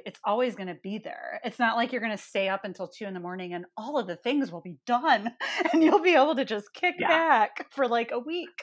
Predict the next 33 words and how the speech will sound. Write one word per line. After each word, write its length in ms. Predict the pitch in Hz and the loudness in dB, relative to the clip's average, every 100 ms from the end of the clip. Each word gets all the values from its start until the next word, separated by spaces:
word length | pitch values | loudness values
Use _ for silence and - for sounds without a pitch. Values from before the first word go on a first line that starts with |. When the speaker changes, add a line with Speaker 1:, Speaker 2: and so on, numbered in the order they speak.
| - | -8
Speaker 1:
<laughs> 400 | 453 906 - 185 | -8 -8 -4 4
And 0 | |
Speaker 2:
Right. 400 | 339 - 220 247 | 6 6 4 4
Speaker 1:
so 160 | 240 233 | 2 -2
it's 140 | 240 - | -6 -8
always 340 | 220 254 285 | -8 -6 0
Speaker 2:
Yeah. 160 | 285 - - | 4 4 0
Speaker 1:
there. 340 | 208 247 208 | -2 0 0
And 100 | 185 | -2
I 80 | 190 | -6
think 260 | 214 208 - - - - | -8 -10 -12 -20 -14 -2
I've 160 | 208 240 | 0 0
had 160 | 247 | -2
to, 260 | 214 196 190 - | -2 -4 -4 -6
I've 160 | 202 | -8
really, 320 | 196 208 202 190 | -6 -6 -4 -6
like, 180 | 170 - | -8 -10
struggled 680 | - 190 175 180 175 165 _ _ | -8 -6 -4 -4 -4 -10 _ _
with 160 | 185 185 _ | -10 -10 _
that 300 | 175 160 170 - | -2 -2 -6 -10
where 100 | 180 | -10
I'm 60 | |
like, 160 | 185 180 | -10 -12
"Just 180 | 262 269 | -14 -12
this 180 | - | -12
one 140 | 226 208 | -12 -10
more 180 | 196 185 | -10 -12
thing, 340 | 208 170 165 | -10 -12 -10
just 220 | 226 226 | -10 -10
this 180 | 240 - | -10 -14
one 140 | 214 190 | -14 -12
more 180 | 180 175 | -12 -12
thing." 420 | 226 208 160 | -10 -10 -12